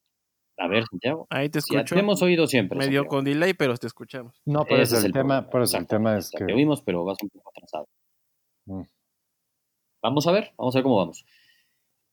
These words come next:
Speaker 1: Jornada doble, David. Tuvimos jornada doble, ya lo decíamos,
Speaker 2: Puta.
Speaker 1: entre semana.
Speaker 2: Partidos todos los días casi, excepto el lunes,
Speaker 1: Todos
Speaker 2: güey.
Speaker 1: los días.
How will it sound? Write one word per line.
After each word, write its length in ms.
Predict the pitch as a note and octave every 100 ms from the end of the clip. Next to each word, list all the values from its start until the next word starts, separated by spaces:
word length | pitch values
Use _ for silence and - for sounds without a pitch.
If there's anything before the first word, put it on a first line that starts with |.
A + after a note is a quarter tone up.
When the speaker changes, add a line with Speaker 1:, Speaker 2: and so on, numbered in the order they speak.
| _ _ _ _
Speaker 1:
Jornada 440 | - D3+ F#3 A#3+ E3+
doble, 220 | G#3 F3+
David. 280 | C3+ E3 D3+ - - -
Tuvimos 240 | D3 E3+
jornada 340 | - A#2 C#3+ B2
doble, 300 | C#3 D#3+ C#3
ya 80 |
lo 80 | C3+
decíamos, 300 | B2+ B2+ C#3
Speaker 2:
Puta. 80 | -
Speaker 1:
entre 200 | F#2 G2+
semana. 640 | G2 G2+ B2 D3 D3+ E3 _ _
Speaker 2:
Partidos 400 | - C3+ F#3+ A3
todos 200 | - A#3+
los 160 | A#3 E3
días 300 | F#3+ G#3+ F3+
casi, 360 | G3 F#3+ G3
excepto 320 | D#3+ D#3 F3 F3+
el 80 | D#3+
lunes, 300 | F3 C#3+ A2
Speaker 1:
Todos 260 | C3 B2
Speaker 2:
güey. 20 |
Speaker 1:
los 100 | F2+
días. 360 | - _ - -